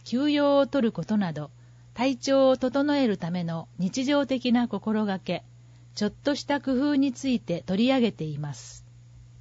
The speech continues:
三の二の一、体調を整えるには、規則正しい生活、バランスの取れた食事、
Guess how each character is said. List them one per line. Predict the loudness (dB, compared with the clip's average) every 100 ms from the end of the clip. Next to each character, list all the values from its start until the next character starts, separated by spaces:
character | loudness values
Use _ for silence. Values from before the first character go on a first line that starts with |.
| -20 -20 -20 -20 -20 -20 -20 -20 -20 -20 -20 -20 -20 -20 -20
三 | -8 0 0 2 2
の | 0
二 | 2 4
の | 4 0
一、 | -8 -12 -8 -8 -8 -16 -20 -20 -20 -20 -2
体 | 0 0
調 | 0 4 6 6
を | 4
整 | 0 2 4 6
え | 6
る | 4 0
に | -2
は、 | -6 -10 -16 -20 -20 -20 -20 -20 -20 -20 -20 -20 -20 -16
規 | -10
則 | -4 -4 0
正 | 2 2 0
し | -2
い | -2
生 | -2 -4
活、 | -4 -6 -6 -8 -10 -20 -20 -12
バ | 0 4
ラ | 4
ン | 2
ス | 0
の | 0 0
取 | 2
れ | 2
た | 0
食 | -6 -8 -6
事、 | -4 -6